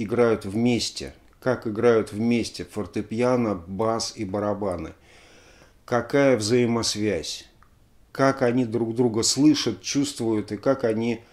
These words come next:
проникают в музыку втроем и делают с ней все, что хотят. Как угодно. При этом, э, точно понимая, что сыграет ф-, фортепиано через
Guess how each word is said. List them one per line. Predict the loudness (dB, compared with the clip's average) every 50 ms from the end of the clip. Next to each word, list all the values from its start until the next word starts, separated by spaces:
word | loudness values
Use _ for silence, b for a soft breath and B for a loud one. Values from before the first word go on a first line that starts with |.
| b b b b b b b b b b b b b b b b b b _ _ _ _ _ _ -18 _ 0
проникают | 4 6 8 10 8 8 8 6 4 6 6 6 6 4 0
в | -2 2
музыку | 2 4 4 4 2 0 -2 -4 -6 -12 -12 -12 -14 _ _ _ _ _ _ _ _ _ _ _ _ _ _
втроем | -20 -18 -8 -6 -4 -4 -2 -2 -2 0 -2 -2 -2 -6 -8 -8
и | -4 0 0 0 0 b b b b b b b b b b b b _ _ _ _ _ _ -16
делают | -6 2 4 6 6 6 4 2 2
с | -2
ней | -2 -2
все, | -2 0 -2 -2 -2
что | -2 -6
хотят. | -6 -4 -4 -4 -4 -6 -10 -10 -10 -12 -14 -20 -20 -20 _ _ _ _ _ _ _ _
Как | -4 -4 -4 -4 -4
угодно. | -2 0 0 0 0 -2 -6
При | -2 0 -2 0
этом, | 0 0 -2 -2 -4
э, | -8 -12 -14 _ _ _ _ _ _ _ _ _ _ _ -20 _ 0
точно | 4 6 6 6 4 2 -2 -2 -2 -4 -4 -10 -20 _ _ _ _ _ _ _ _ _ _ _
понимая, | 4 6 8 10 10 10 8 6 4 2 0 -2 -4 -4
что | -6 -8 -10 -12 _ _ _ 0 0 2 2
сыграет | 2 -2 -4 -4 -2 0 0 2 2 0 0 -2 -6
ф-, | -10 -20 -20 -20 -20 -20 -20 -20 -20 -20 -18 -14 -12 -10 -10 -10 -10 -8
фортепиано | -6 -6 -4 -4 -4 -8 -6 0 2 4 4 4 4 2 0 0
через | -4 -6 -4 -4 -4 -4 -6